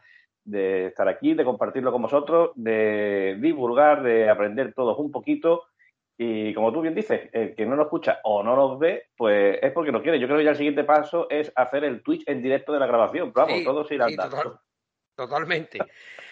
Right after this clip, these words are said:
Speaker 2: Y hoy tenemos con nosotros a un, una persona que ya teníamos ganas de tener aquí. Y en primer lugar yo quiero agradecer a María Barbancho de la Historia Entre Bambalinas, que fue quien me habló de esta persona que hoy nos acompaña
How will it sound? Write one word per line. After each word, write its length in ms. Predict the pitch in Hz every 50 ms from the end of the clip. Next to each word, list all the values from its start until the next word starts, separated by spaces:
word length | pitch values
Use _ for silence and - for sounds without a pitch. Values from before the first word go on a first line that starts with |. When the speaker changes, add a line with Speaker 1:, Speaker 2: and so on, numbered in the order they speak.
| - _ -
Speaker 2:
Y 80 | 160
hoy 120 | 208 226 220
tenemos 360 | 233 247 254 269 277 269 -
con 140 | - 240 226
nosotros 540 | 214 185 - - 202 - - 254 269 262 -
a 760 | 156 156 151 151 147 147 143 143 143 139 135 131 131 127 123 -
un, 400 | 165 175 190 196 190 190 190 185
una 320 | 190 185 180 180 180 180
persona 400 | - 185 147 - - 170 170 202
que 60 | 190
ya 100 | 190 170
teníamos 320 | 160 180 175 170 170 151 131
ganas 180 | 143 156 151
de 120 | 135 151 156
tener 200 | 151 147 147 143
aquí. 220 | 139 135 143 180 185
Y 80 | 180 160
en 40 | 151
primer 220 | - 151 165 190
lugar 240 | 196 196 202 214 208
yo 80 | 185 180
quiero 160 | 185 185 175
agradecer 460 | 165 160 156 147 135 - - 180 170
a 240 | - 147 147 143 143
María 300 | 143 147 143 170 185 180
Barbancho 720 | 160 151 156 165 185 185 156 - - - - 214 214 214 175
de 100 | 175 165
la 140 | 156 147
Historia 260 | 143 - - 170 175 170
Entre 160 | 147 143 147
Bambalinas, 560 | 143 147 143 135 139 143 147 156 170 175 175
que 140 | - 151 -
fue 240 | - - 170 165 -
quien 200 | 156 151 151 147
me 120 | 143 139
habló 340 | 139 135 127 135 147 160 151
de 80 | 139
esta 340 | 139 131 - 135 127 127 127
persona 360 | 120 123 123 - 135 139 139
que 80 | 135 139
hoy 40 | 139
nos 140 | 127 110 135
acompaña 580 | - 120 117 - 123 131 135 139 139 139 139